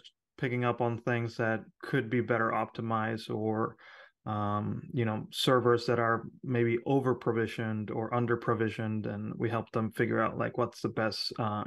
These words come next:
configuration for their current user load. Um, so we actually are all sold out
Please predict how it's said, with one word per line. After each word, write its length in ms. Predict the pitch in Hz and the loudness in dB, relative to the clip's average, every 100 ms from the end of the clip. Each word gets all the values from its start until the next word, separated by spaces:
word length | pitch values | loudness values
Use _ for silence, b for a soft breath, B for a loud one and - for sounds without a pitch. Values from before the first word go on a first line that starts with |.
| 120 | -2
configuration 680 | 120 120 107 110 107 120 117 | -2 0 2 2 2 -2 -4
for 200 | - 107 | -2 -2
their 320 | 107 107 - _ _ _ - _ _ _ _ _ _ | 0 -2 -4 _ _ _ -20 _ _ _ _ _ _
current 420 | - 127 113 110 | -2 2 2 0
user 300 | 117 113 113 | 0 0 2
load. 380 | 104 107 107 - _ B B B B B | 0 -2 -2 -6 _ B B B B B
Um, 760 | 117 110 107 107 107 104 110 120 - | -2 0 2 2 0 -2 -4 -8 -12
so 220 | - 127 | 2 4
we 120 | 127 | 6
actually 300 | 143 - 151 | 4 2 2
are 300 | - 131 123 | 4 4 4
all 460 | 127 127 127 123 120 | 4 6 6 6 2
sold 460 | - 131 123 117 107 | 2 4 4 4 2
out 320 | 113 143 | 0 -2